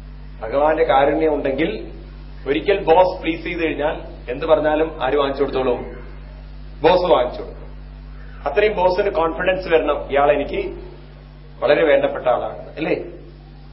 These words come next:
ഒരിക്കൽ നമ്മളെ വ്യവഹാരത്തിൽ തന്നെ ഒരാൾക്ക് വളരെ പ്രീതി വന്നു കഴിഞ്ഞാൽ, നിങ്ങള് ഗുജറാത്തിലൊക്കെയാണത്രേ, ഒരാൾക്ക് മക്കളില്ല, അയാള്, ആ, രക്തവ്യാപാരിയാണ്. അപ്പൊ അയാളെ നോക്കിയ ഒരു സെർവന്റ് ഉണ്ട്.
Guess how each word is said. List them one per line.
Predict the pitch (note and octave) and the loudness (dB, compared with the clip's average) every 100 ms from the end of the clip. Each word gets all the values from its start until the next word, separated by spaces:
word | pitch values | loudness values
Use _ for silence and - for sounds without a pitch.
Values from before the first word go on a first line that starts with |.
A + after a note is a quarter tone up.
| - | 0
ഒരിക്കൽ | D#3+ - A3 | 0 2 0
നമ്മളെ | A3 G#3+ A3 | 2 4 2
വ്യവഹാരത്തിൽ | - C#3 D3 F3+ G#3+ G#3+ G#3+ G#3 - | 2 -2 0 4 6 4 2 0 0
തന്നെ | F#3+ | 0
ഒരാൾക്ക് | F3+ F3 F3 E3+ | 0 0 0 -2
വളരെ | F3 D#3+ D#3+ | 0 2 2
പ്രീതി | D#3+ C#3+ D3 | 0 -2 -2
വന്നു | D#3 C3+ C3 | 0 0 -2
കഴിഞ്ഞാൽ, | B2 A#2+ B2 - - - - - - - - - - | -4 -2 -4 -4 -14 -20 -20 -20 -20 -20 -20 -20 -12
നിങ്ങള് | C#3 D3+ C#3 B2+ | -4 2 2 2
ഗുജറാത്തിലൊക്കെയാണത്രേ, | C3 D3 E3 E3 D#3+ D3 C3+ A#2+ A#2+ A2+ - - - - - - - | 0 2 2 2 0 0 0 0 -2 -6 -8 -14 -20 -20 -20 -20 -8
ഒരാൾക്ക് | C#3 D3 D3 | 2 4 4
മക്കളില്ല, | D3 C3+ D#3+ E3 C3+ | 0 -2 -2 -2 -2
അയാള്, | C3+ C#3 C3+ - - - - - - - - - - - - A#2 | -2 0 -2 -6 -14 -18 -20 -20 -20 -20 -20 -20 -20 -20 -10 -4
ആ, | A#2+ A#2 | -2 0
രക്തവ്യാപാരിയാണ്. | D3 - F#3 - E3 D3+ D3 - - - - - - - - - - - - - | -2 2 0 4 6 8 8 6 0 -4 -10 -16 -20 -20 -20 -20 -20 -20 -20 -8
അപ്പൊ | - | 2
അയാളെ | C#3 E3+ F#3 G3 | 4 6 8 8
നോക്കിയ | G3 D#3+ E3 - F3 | 6 2 0 -6 -4
ഒരു | F3 E3 D#3+ | -2 0 0
സെർവന്റ് | D3 C#3 D#3+ D3+ | 2 2 4 2
ഉണ്ട്. | B2 - - - | -2 -6 -12 -14